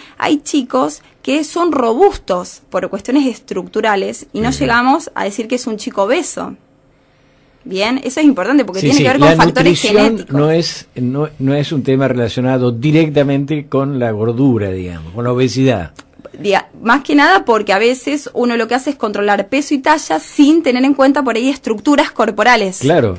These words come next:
Speaker 1: Esqueleto,
Speaker 3: Sí,
Speaker 1: ¿no?
Speaker 3: sí, esqueleto,
Speaker 2: Ah.
Speaker 3: músculos y demás.
Speaker 1: Exacto, por eso, eh, tiene que ver esto de no comparar a los niños.
Speaker 3: Hay tip-, hay, hay chicos muy flequitos, pero bien nutridos.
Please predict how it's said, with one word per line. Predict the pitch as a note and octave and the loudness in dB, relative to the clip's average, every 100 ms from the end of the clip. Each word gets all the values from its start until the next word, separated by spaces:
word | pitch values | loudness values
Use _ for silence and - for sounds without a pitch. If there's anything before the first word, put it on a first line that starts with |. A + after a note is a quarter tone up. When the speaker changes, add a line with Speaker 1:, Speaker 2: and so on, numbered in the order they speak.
| - - | -10 -10
Speaker 1:
Esqueleto, | A#3 A3+ B3 A3+ - F3+ - | -4 0 4 4 2 -8 -4
Speaker 3:
Sí, | |
Speaker 1:
¿no? | G3 G#3+ C4+ | 0 4 4
Speaker 3:
sí, | |
esqueleto, | - - D3 D#3 C3+ | 2 2 4 4 2
Speaker 2:
Ah. | |
Speaker 3:
músculos | C3 D3+ D3 B2 A#3 | 0 -2 -2 0 2
y | |
demás. | C4 C4 | 2 2
Speaker 1:
Exacto, | A#3 G3+ F#3 | 2 0 -4
por | F#3+ | -2
eso, | A3 D4+ D#4 - | 0 0 0 -2
eh, | G3 | -4
tiene | A3 A#3 | -2 -2
que | G#3+ | 0
ver | A3+ | 0
esto | B3+ A3 | 0 -2
de | G#3+ | -2
no | A#3 | 2
comparar | B3 A#3 F#3+ A#3 B3 | 4 4 4 6 6
a | G#3 | 4
los | G3 G#3+ | 2 0
niños. | G3 F#3+ | -4 0
Speaker 3:
Hay | D#3 | 0
tip-, | F3+ E3+ - - | 2 -2 -4 -6
hay, | D#3+ D#3 D#3 | 0 0 0
hay | E3 D#3+ | -2 -4
chicos | D#3 C#3+ D3+ - - | -4 0 0 -2 -14
muy | C3+ D3 E3 E3 | -8 -2 0 0
flequitos, | E3+ D#3 F#3 C#3 G#3 - | 0 2 0 2 0 2
pero | C3+ A#2 | 0 2
bien | C#3+ F#3 | 0 0
nutridos. | F3 E3 F#3 A#2 F#2+ | 0 2 4 4 0